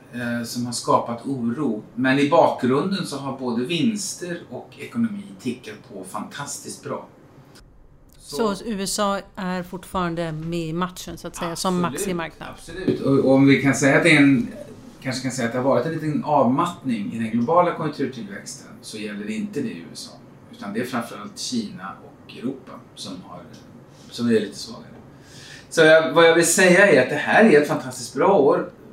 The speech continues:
Speaker 1: på alla sätt. Men vad marknaden ger uttryck för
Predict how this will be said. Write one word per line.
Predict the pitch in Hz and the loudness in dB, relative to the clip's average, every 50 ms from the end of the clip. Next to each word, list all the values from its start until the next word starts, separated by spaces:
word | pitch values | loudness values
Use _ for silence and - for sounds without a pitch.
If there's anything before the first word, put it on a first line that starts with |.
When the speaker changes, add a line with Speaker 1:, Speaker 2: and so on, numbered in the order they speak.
| - - | -14 -8
Speaker 1:
på | - 143 - - | -6 -6 -6 -4
alla | - 143 123 117 113 | -4 -2 -2 -2 -2
sätt. | - - 175 208 214 208 - - - - - - - - - - - - - - | -2 0 2 2 2 2 -2 -8 -16 -20 -20 -20 -20 -20 -20 -20 -20 -20 -8 0
Men | 151 156 156 160 156 156 - - - - - - - - - - - | 2 4 4 4 2 -2 -6 -12 -18 -20 -20 -20 -20 -20 -20 -20 -14
vad | - 147 156 156 160 160 | -2 4 6 6 6 8
marknaden | 170 175 165 147 135 - - 165 165 170 175 175 170 | 6 6 6 6 4 2 0 -2 -4 -2 -2 -2 0
ger | 165 165 | 2 4
uttryck | 160 143 117 - - - 180 185 | 4 4 4 2 0 -4 -4 -4
för | - 226 - - | -4 -6 -8 -8